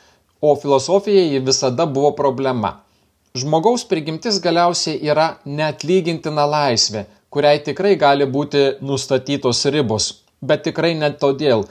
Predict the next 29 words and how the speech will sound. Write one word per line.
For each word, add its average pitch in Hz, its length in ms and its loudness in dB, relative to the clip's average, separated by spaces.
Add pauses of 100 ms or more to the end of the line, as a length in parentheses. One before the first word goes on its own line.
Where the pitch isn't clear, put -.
(300)
kad 139 160 2
jos 147 240 2
turi 147 160 2
būti 147 320 0
laikomos 139 560 0
žmogaus 127 480 0
prigimtimi, 120 720 -2 (320)
bet 175 300 0
tiesiog 190 360 2
todėl, 170 400 -2 (300)
kad 160 200 -4
mums 202 280 0
tai 165 160 -2
patinka, 160 640 -2
yra 117 240 -4
naudinga, 175 640 0
mes 127 240 -4
sutinkame 156 640 -2
tai 143 160 0
padaryti. 131 640 -2 (880)
Šios 277 320 -4
ribos 202 380 2 (260)
leidžia 175 400 2
žmogui 151 320 0
suprasti 147 560 0
savo 143 320 0
tikrosios 135 560 -2
prigimties 123 720 -4
gilumą, 139 460 -2